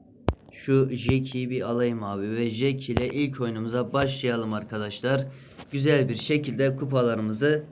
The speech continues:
kasalım adamım. <laughs> Evet arkadaşlar, nasılsınız? İyi misiniz? Sizler için her gün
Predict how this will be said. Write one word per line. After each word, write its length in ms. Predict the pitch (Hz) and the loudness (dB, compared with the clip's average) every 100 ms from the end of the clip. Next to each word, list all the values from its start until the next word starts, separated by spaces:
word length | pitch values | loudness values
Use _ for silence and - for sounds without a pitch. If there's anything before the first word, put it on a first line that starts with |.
| - - - - - - | -18 -20 -20 -20 -20 -6
kasalım 480 | 151 135 151 139 113 | -2 4 6 6 4
adamım. 400 | 101 98 127 135 131 | 0 0 0 -2 0
<laughs> 80 | 156 - - - - - - - - | 0 0 -4 -14 -18 -20 -20 -20 2
Evet 260 | 160 175 170 | 6 6 6
arkadaşlar, 680 | 135 135 120 113 - 143 143 - - - - 135 | 2 2 0 0 2 0 0 -10 -20 -20 -8 -2
nasılsınız? 500 | 143 143 107 113 - | 0 -2 -4 -6 -2
İyi 160 | 123 135 | 2 4
misiniz? 680 | 127 107 101 117 - - - - - - - - - - - - | 2 0 -6 -6 -12 -18 -20 -20 -20 -20 -20 -4 -4 -4 -20 -20
Sizler 340 | - 131 139 135 | -14 -2 0 2
için 280 | 131 135 | 0 2
her 160 | 135 131 | 4 4
gün 320 | 131 135 135 | 4 2 -2